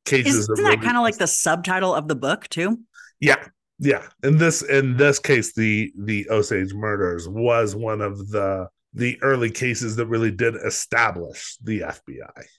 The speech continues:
Speaker 1: you know?
Speaker 2: Okay. Mm-hmm.
Speaker 1: So there's, there's a stream of criticism from, like, more conservative critics that it's like, like, Martin Scorsese went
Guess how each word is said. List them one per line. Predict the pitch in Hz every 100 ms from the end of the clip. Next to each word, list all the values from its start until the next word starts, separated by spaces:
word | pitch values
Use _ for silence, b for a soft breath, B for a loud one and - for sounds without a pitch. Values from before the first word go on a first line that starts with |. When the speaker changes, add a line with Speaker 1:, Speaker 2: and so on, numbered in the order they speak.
| _
Speaker 1:
you | 131 127 104
know? |
Speaker 2:
Okay. | 92 151 143 - _ _ -
Mm-hmm. | 160 156 143 - _ _ _ _ - 127 117
Speaker 1:
So | - 143
there's, | 165 180 175 139
there's | 120 151 147 139 139 131
a |
stream | 120 - 160 165 170 170
of | 156 127 117
criticism | 127 117 101 107 110 107 98
from, | - 113 104 107
like, | 101 98 95
more | 104 98
conservative | 104 92 95 92 85
critics | - 87 82 -
that | 98
it's | 92
like, | 98 92 _
like, | 117 117 113
Martin | 117 156 156
Scorsese | 139 131 120 120 110 101
went | 101 92